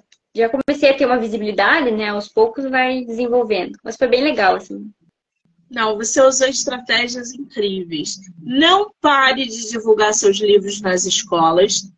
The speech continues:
Speaker 2: primeira coisa. Ainda mais de cidade pequena. Já, já todo mundo vai começar a falar sobre você. E o lançamento físico, que é indispensável. Faça, se você puder, faça uma reunião mensal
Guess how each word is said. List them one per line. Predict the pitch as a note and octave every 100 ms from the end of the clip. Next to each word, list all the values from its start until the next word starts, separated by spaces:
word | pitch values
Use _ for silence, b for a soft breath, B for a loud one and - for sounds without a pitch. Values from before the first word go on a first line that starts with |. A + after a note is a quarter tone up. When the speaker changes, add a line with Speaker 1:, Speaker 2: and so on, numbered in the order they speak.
| _ E3+
Speaker 2:
primeira | G3 A3 A#3 A#3+ -
coisa. | F#3+ E3 - - - B B
Ainda | - G3+ G3+
mais | A3 A#3+
de | -
cidade | - A3 G#3 G3+ -
pequena. | B3 - - F#3 E3+ D#3+ - b _
Já, | - G3+ A3
já | G#3+ G#3+ G#3
todo | G#3 G#3+ G#3
mundo | G3 G3
vai | G3+
começar | G#3 G3+ - F3+
a | F3+
falar | F3+ F3
sobre | F3+ F3+ F#3
você. | F#3 G#3 - - - - B F#3 B _
E | A#3+
o | B3+
lançamento | B3+ B3 - B3 A3+ A3+ -
físico, | - A3 A3 G#3 G3+ G3+
que | G#3
é | G3+
indispensável. | A3 C#4 C4+ A3+ A#3+ - A3 G#3 G#3+ - F3 E3 D#3+ G#3 G#3+ B B - - -
Faça, | A3+ G#3+ - -
se | F3+ G#3+
você | A3 A3
puder, | B3+ C4 C4 B3+ A#3+
faça | A3+ - C4+
uma | A#3+
reunião | C4 B3 B3+ B3 A#3 B3 C4+
mensal | C4 D4 G4+ - - A#3+ G#3+ G#3 A#3